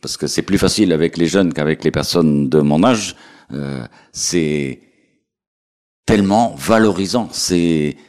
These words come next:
c'est, ils attendent, je me rends compte, les jeunes, beaucoup de nous. Beaucoup, beaucoup, beaucoup. Même si certains disent que c'est par les jeunes que les choses vont changer, euh, on a quand même un rôle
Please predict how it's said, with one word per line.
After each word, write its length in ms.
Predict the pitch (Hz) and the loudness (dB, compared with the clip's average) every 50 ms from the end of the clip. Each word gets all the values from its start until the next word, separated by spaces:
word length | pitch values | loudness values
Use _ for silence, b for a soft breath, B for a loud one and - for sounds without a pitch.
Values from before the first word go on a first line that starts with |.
| b b | b b
c'est, 760 | - - - - 87 80 78 78 73 71 67 64 57 50 - - | -6 -4 -2 0 0 0 0 0 0 0 -2 -2 -4 -6 -6 -4
ils 220 | 92 95 90 101 | -2 0 2 0
attendent, 500 | 87 - - 120 127 120 92 76 67 50 50 67 | 0 0 2 2 2 2 0 -4 -8 -12 -14 -14
je 140 | 73 78 | -6 -4
me 120 | 85 80 78 | -2 -2 0
rends 180 | 76 76 78 | 0 -2 -4
compte, 320 | - - 139 127 - - 78 | 0 0 0 0 0 0 -2
les 240 | 76 73 73 78 76 | -2 0 0 -2 0
jeunes, 280 | 78 95 110 101 80 | 0 0 0 0 -2
beaucoup 540 | - 85 78 110 113 - - 139 104 - - | -4 2 4 4 4 4 0 -6 -6 -6 -10
de 240 | 69 73 78 80 82 | -16 -18 -6 -4 -2
nous. 180 | 85 101 110 - - - _ _ | -2 -2 -2 -6 -8 -20 _ _
Beaucoup, 420 | - 82 101 104 - - - 120 92 | -4 0 2 2 2 2 -2 -2 -2
beaucoup, 380 | 67 80 98 92 - - 101 | 0 0 0 0 0 -2 -4
beaucoup. 420 | 95 85 95 87 - 123 123 123 B B B B B | 2 2 2 4 6 4 4 4 B B B B B
Même 380 | 69 76 82 113 139 147 - 123 | 0 4 6 6 8 8 8 6
si 340 | - - - 104 107 107 | 6 4 4 4 4 4
certains 460 | 101 - - 120 - - 120 113 113 104 | 6 4 4 2 2 2 0 0 0 2
disent 320 | 101 123 120 98 - - | 4 2 2 2 0 -2
que 240 | - 87 85 80 B B B B | 0 0 0 0 B B B B
c'est 180 | - - - 95 | -4 0 0 2
par 240 | - 110 107 98 | 2 2 2 4
les 140 | 107 110 107 | 4 2 2
jeunes 360 | 92 101 120 123 113 104 92 | 4 4 4 4 4 2 -2
que 120 | 85 - 85 | -2 -2 2
les 140 | 87 90 85 | 2 2 2
choses 360 | - - 107 101 90 82 82 | 4 4 4 4 4 2 0
vont 140 | 87 92 87 | 0 0 0
changer, 520 | - 90 90 87 78 101 131 139 135 127 B B B B B B - | 0 0 0 0 2 2 4 4 4 2 B B B B B B -10
euh, 320 | 62 78 78 73 73 55 - - _ | -8 -6 -4 -4 -6 -6 -8 -8 _
on 180 | - 104 104 101 | 2 4 4 4
a 80 | 98 | 4
quand 180 | - - 101 95 | 2 2 0 2
même 420 | 101 107 110 110 101 90 82 73 b b b b b b b b | 2 2 2 0 0 0 -2 -4 b b b b b b b b
un 160 | 101 104 101 | 2 2 4
rôle 400 | 82 101 113 113 104 92 82 - | 6 6 8 8 8 8 6 4